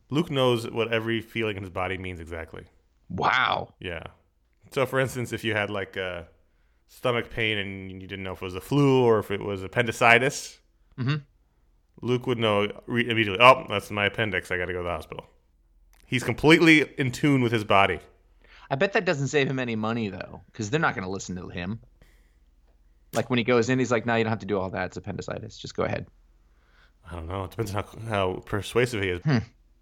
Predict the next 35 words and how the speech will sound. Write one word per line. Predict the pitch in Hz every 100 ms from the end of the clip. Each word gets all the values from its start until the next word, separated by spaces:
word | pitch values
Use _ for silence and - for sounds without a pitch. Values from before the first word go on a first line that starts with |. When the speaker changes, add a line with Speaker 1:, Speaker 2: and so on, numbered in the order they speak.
| _ _ - - - -
Speaker 2:
Does | 160
he | 196
have | 165 170 175
to | -
understand | 165 180 175 - 151 156 156 160 151 151 - _ _ _ _ _
the | - 120 139 135
medical, | 123 131 139 143 143 135 127 120 113 _ _ _ _ _ _ _ _ _ _
uh, | - - 120 -
f-, | 123 -
uh, | 127 110
f-, | 107 - 135
you | 135
know, | 117 107
uh, | 101 104 98 95
features | 90 143 143 160 147 123
and, | 110 101
and | 101 104
explanations | 110 - 117 120 123 127 110
in | 104
order | 107 107
to | 107
explain | 98 - 123 135 196
it? | 214 _ _ - - - - -
Speaker 1:
Well, | 165
obviously, | 175 - 151
I |
think | 139 135
he's | - 135 -
studied | - 151 139 120 -
quite | - 110
a | 113
bit | 117 113 - - _ _ -
Speaker 2:
Right. | 127 110 92
Speaker 1:
to, | - 135 120 117 113
to | 135 117 113